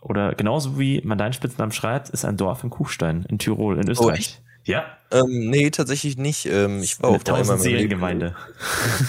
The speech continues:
Speaker 2: <laughs> Ähm, nee, ich, äh, das ist auch aus dem, so wie eigentlich überall im Black Metal das vertreten ist, das ist auch aus der Herr der Ringe. Ähm, die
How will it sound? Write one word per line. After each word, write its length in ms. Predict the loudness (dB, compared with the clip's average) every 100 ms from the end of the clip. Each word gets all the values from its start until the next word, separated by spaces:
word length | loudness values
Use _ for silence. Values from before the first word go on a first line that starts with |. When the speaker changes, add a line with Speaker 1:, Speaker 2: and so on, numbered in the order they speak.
| 0 4
Speaker 2:
<laughs> 0 |
Ähm, 360 | 4 4 2
nee, 200 | 4 4
ich, 200 | 4 2
äh, 520 | 4 6 8 8 8 4
das 200 | 0 0
ist 520 | 0 2 2 0 0
auch 320 | 2 2 -2
aus 240 | 0 2 2
dem, 240 | 0 -2
so 160 | -2 -2
wie 140 | 0
eigentlich 400 | 0 -2 -6 -6
überall 320 | -2 2 4
im 120 | 2 -2
Black 200 | -4 -2
Metal 260 | -4 -4
das 120 | -8
vertreten 400 | -8 -8 -6 -6
ist, 120 | -4 -4
das 140 | -2 -2
ist 80 |
auch 180 | -2 0
aus 240 | 0 0 -2
der 120 | 0
Herr 120 | 0
der 160 | 0 -2
Ringe. 280 | -4 -4 -8 _ _ _ _ -4
Ähm, 460 | -2 0 -2 -6 -10 _ _ _ -10
die 360 | -4 -4 -4